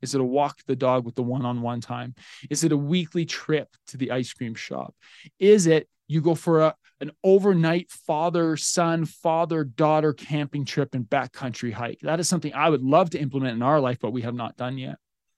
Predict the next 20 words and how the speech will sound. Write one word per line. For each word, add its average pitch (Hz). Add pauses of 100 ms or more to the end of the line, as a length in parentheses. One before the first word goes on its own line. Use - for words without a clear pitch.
(380)
So 143
create 165
shared 143
traditions. - (920)
All 170
right. 160 (840)
The 160
fifth 233
one, 247 (760)
I 143
say 180
it's 180
a 165
simple 165
step, 180 (800)
but 131
there's 139
a 123
fine 151
line. 139